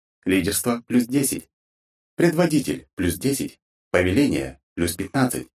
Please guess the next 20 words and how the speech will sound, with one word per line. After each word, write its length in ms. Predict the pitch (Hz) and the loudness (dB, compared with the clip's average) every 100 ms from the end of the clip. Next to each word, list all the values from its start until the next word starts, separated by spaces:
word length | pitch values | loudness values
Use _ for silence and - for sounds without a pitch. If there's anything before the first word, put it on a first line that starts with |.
| _ _ | _ _
Соблазнение 840 | - 160 170 156 131 76 71 65 - _ | 0 2 2 4 2 2 -4 -10 -16 _
плюс 220 | 90 80 | -2 -2
пятнадцать. 600 | - - 135 127 110 - _ _ _ _ _ | -4 -2 -2 -2 -6 -10 _ _ _ _ _
Полное 420 | 175 175 170 165 | 2 4 4 2
игнорирование 680 | 151 95 95 92 98 110 107 | 0 -2 0 2 2 2 2
любого 400 | 85 82 82 82 | 2 0 0 0
урона 360 | - 85 117 143 | -2 0 0 0
с 40 | |
шансом 380 | - 98 117 123 | -2 -2 -2 -4
в 60 | |
десять 260 | 85 85 - | -4 -6 -4
процентов. 580 | 131 - 135 - - - _ _ _ _ _ | -4 0 0 -2 -6 -12 _ _ _ _ _
Ограничение. 720 | 143 143 156 151 85 69 - - _ _ - | 0 2 2 2 -2 -2 -6 -12 _ _ -2
Исключительно 680 | 156 117 113 127 143 147 | 0 0 0 2 4 4
для 160 | 139 87 | 4 2
расы 280 | 85 - 117 | 0 -2 0
демонов. 480 | 135 76 - - _ _ _ _ - | 0 0 -4 -8 _ _ _ _ -4
Оценочная 540 | 147 160 139 - 160 | 2 2 2 0 -2
стоимость 520 | - 82 90 110 - _ | 0 -2 0 -2 -6 _
неизвестна. 600 | 92 98 123 135 - - | 0 0 0 -2 -4 -10